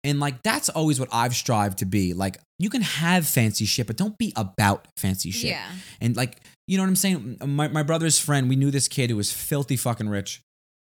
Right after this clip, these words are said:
Speaker 1: And my brother Keith had, like, a, his first car was a Nissan Altima, this old ass Ni-, and this kid was like, "Yo, this is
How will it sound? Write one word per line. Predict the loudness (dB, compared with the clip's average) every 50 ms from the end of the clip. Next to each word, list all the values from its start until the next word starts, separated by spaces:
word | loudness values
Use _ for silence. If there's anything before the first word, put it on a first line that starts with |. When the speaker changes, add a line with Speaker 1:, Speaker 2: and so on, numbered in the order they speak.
| _ _ _ _ _ _ -16 -16 -14 _ -8
Speaker 1:
And | -6 -4 -4 -4 -4 -6 -8 _ _ _ _ _ -4
my | -2 0
brother | 0 0 -2 -2
Keith | -4 -2 -2 -2 -2 -2
had, | -2 -4 -4 -4
like, | -4 -4 -2
a, | -2 -2 -2
his | -2 -2 -2
first | -2 -2 -2 -2 -2 -4
car | -4 -4 -4 -2 -2 -2 -4 -4 -8 _ _ _ _ _ _ _ _ _ -6
was | -4 -2 -2 -2
a | -2 -2
Nissan | -2 0 0 0 0 0 0 0 0 0 -2 -4 -2
Altima, | 0 0 0 0 0 0 0 0 0 -2 -2 -6
this | -8 -10 -6 -4
old | -2 0 0 0 -2
ass | -2 -2 -2 -2 -2 -2
Ni-, | -2 -4 -2 -2
and | 0 2 2 2 0 0
this | -2 -4
kid | -4 -4 -4
was | -6 -6 -8
like, | -8 -10
"Yo, | -10 -10 -6
this | -4 -2 -2 -2
is | -2 -4